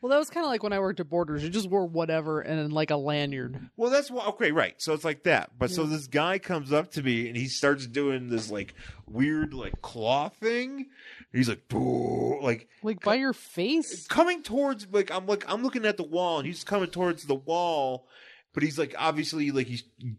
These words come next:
Speaker 2: doing it to get my attention.
Speaker 1: Uh,
Speaker 2: And I'm like, and I look at him and he's like, "Oh,
Speaker 1: doesn't
Speaker 2: man."
Speaker 1: this guy know he lives in America? Everybody has a gun. What is he doing?
Speaker 2: I don't know. I
Speaker 1: Everyone's unhinged.
Speaker 2: he assumed that, uh, since I was looking at toys, I wasn't gonna murder him.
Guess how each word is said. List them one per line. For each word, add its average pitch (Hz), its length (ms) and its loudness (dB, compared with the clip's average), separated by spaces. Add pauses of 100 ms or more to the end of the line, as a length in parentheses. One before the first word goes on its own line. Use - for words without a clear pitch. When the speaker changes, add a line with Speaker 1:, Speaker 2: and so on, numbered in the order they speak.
(260)
Speaker 2:
doing 143 300 0
it 131 140 0 (520)
to - 80 -8
get 120 220 4
my 117 220 0
attention. 220 680 -4 (460)
Speaker 1:
Uh, 233 40 -10 (440)
Speaker 2:
And 202 140 0
I'm 170 160 -4
like, 175 180 0
and 180 80 -6
I 175 140 0
look 247 220 -2
at 208 120 2
him 190 120 0
and 175 100 -6
he's 170 160 -4
like, 131 140 -6 (200)
"Oh, 135 160 2
Speaker 1:
doesn't 330 200 0
Speaker 2:
man." 123 100 -2
Speaker 1:
this 427 160 4
guy 233 220 0
know 220 180 0
he 208 140 -4
lives 208 180 0
in 196 80 0
America? 170 560 0
Everybody 302 320 0
has 302 80 2
a 247 80 -2
gun. 160 460 -2 (160)
What 226 100 -2
is 269 80 0
he 277 80 4
doing? 180 300 2 (360)
Speaker 2:
I 104 120 -4
don't 107 160 -2
know. 147 240 0
I 113 100 -6
Speaker 1:
Everyone's 226 420 0
unhinged. 170 460 -6
Speaker 2:
he 113 80 -2
assumed 131 300 -2
that, 135 160 2
uh, 127 80 0
since 127 160 -10
I 131 80 4
was 120 80 0
looking 127 180 -2
at 120 140 0
toys, 143 280 0
I 113 60 0
wasn't 120 260 -2
gonna 113 140 -4
murder 180 240 2
him. 98 240 0